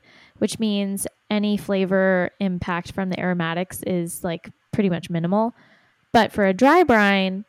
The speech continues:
it, there's more flavor directly imparted into the meat because of the close contact between the spice mixture and the turkey meat. And so, like, the flavor is richer and more intense. And, like, for example,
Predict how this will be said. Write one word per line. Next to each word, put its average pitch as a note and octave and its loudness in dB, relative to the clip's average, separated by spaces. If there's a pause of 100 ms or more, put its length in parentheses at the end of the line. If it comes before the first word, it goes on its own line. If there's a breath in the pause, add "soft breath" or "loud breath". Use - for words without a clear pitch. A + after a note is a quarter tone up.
(920)
it, A3 -2 (120)
there's G3+ 2
more B3 4
flavor F3+ 0 (140)
directly G3 0 (160)
imparted G3 -2
into F#3 -4
the F#3+ -2
meat F3 -4
because F#3 0
of G3 -8
the F#3+ 0
close G#3 2
contact G3 -2
between F#3+ -4
the E3+ -8
spice B3+ 0
mixture G#3+ 2
and F#3 -4
the E3+ -4
turkey A#3+ 2
meat. G3 0 (540 soft breath)
And F#3+ 0
so, G3+ 0
like, F3 -2
the G3 -2
flavor F#3+ 2
is F3 -2
richer F#3 -2
and E3+ -4
more F3 -4
intense. F3 -6 (640)
And, F3 0 (800)
like, G#3 2
for G#3+ 4
example, F#3+ 2